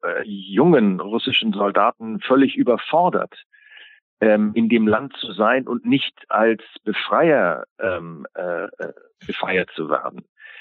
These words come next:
Äh, dafür gibt es inzwischen, glaube ich, unzählige, äh, Geschichten. Und das ist auch, glaube ich, geschichtlich, ich will mich nicht allzu sehr aus dem Fenster hängen, äh, fast einmalig, dass man in einen großen Krieg zieht, ähm, der so nicht genannt wird <laughs> und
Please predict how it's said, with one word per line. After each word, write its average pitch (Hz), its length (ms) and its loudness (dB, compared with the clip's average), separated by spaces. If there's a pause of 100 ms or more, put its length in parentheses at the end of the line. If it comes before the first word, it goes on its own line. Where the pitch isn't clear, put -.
(380)
Äh, 104 180 -2
dafür 101 240 0
gibt 110 200 -2
es 113 80 -2
inzwischen, - 400 -4
glaube 107 180 2
ich, 101 80 -8
unzählige, 104 840 2
äh, 85 340 -6
Geschichten. 110 680 -2 (300)
Und 107 140 2
das - 100 2
ist 123 140 0
auch, - 220 -2 (180)
glaube - 340 2
ich, - 200 -2
geschichtlich, 139 480 2
ich - 40 -6
will 131 80 0
mich 120 140 -2
nicht 127 200 -4
allzu 117 220 -2
sehr 110 160 2
aus 107 60 -2
dem 104 140 -4
Fenster - 320 -2
hängen, 107 340 -2 (500)
äh, 104 140 4
fast - 360 -4
einmalig, 113 600 2
dass - 180 -6
man 110 160 0
in - 120 -6
einen 98 380 0 (360)
großen 120 520 2
Krieg - 360 -4 (140)
zieht, 180 260 0 (800)
ähm, 120 180 4
der 113 140 4
so 135 100 2
nicht 123 220 2
genannt 120 440 0
wird 104 200 0 (100)
<laughs> - 100 -12
und 151 200 -2